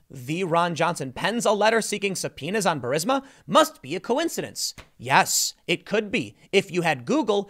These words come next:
and you actually read your own newspaper stories, this guy works for the Washington Post as an editor and chief writer, and he doesn't know that it was, what, a couple days ago that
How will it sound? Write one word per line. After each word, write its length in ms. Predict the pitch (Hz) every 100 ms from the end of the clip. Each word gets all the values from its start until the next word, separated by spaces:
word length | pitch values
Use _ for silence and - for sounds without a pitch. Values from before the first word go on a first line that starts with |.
| -
and 140 | 170
you 80 | 165
actually 320 | 190 190 180
read 280 | 156 202 190
your 140 | 175 -
own 340 | 190 240 214
newspaper 640 | 196 262 - - 220 214 151
stories, 680 | - - 226 269 131 151 - - -
this 220 | 262 -
guy 160 | 302 285
works 300 | 190 220 -
for 100 | 214
the 80 |
Washington 480 | 147 139 156 190 160
Post 380 | 135 139 202 - - -
as 160 | 185
an 100 | 196
editor 300 | - 254 185
and 160 | 147 156
chief 300 | - 220 -
writer, 360 | 135 165 240 233 - 151
and 120 | 160
he 100 | 254
doesn't 260 | 269 240
know 340 | 170 175 226 233 - 151
that 140 | 196
it 100 | 208
was, 160 | 214 147
what, 400 | 196 190 - _ _ _ _
a 80 | 190
couple 420 | - 240 254 254
days 440 | 170 151 175 220 190
ago 460 | 214 269 285 320 - _ _ _ -
that 320 | 202 214